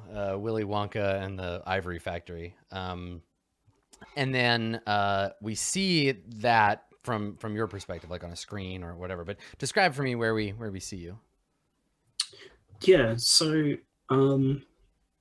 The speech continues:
Speaker 2: we're in an A R space, um, kind of a little Matrix bubble, my, my home lair,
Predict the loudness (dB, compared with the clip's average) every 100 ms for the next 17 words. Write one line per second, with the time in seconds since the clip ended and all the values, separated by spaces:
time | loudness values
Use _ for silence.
0 | _ _ -10 -10 -14 _ _ -20 -20 -20
1 | -20 _ 4 4 8 8 10 10 8 6
2 | 2 4 6 4 0 0 0 0 0 0
3 | 0 0 0 4 6 6 2 -10 _ -8
4 | -4 -4 -2 -2 -4 -4 -10 _ _ _
5 | _ _ _ _ _ _ _ _ _ 2
6 | 4 6 6 8 10 10 10 6 4 0
7 | 0 -2 -2 0 2 0 0 -2 -2 -4
8 | _ _ -10 -4 -4 2 6 6 6 4
9 | 2 2 0 -2 -6